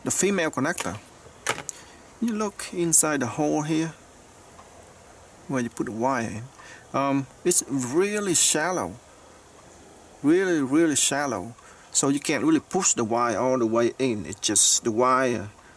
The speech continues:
just go up to this point right there. It just can't go any further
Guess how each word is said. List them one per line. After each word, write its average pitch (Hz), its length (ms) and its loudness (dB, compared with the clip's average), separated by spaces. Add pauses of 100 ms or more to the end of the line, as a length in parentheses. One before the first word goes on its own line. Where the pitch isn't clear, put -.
(300)
just 117 300 -2
go 123 340 4 (1300)
up 143 100 4
to 117 340 2
this 131 260 4
point - 680 -2 (140)
right 110 340 -2
there. 113 340 -4 (320)
It - 160 -8
just - 280 2
can't 120 280 0
go 123 220 2
any 123 140 0
further 120 520 0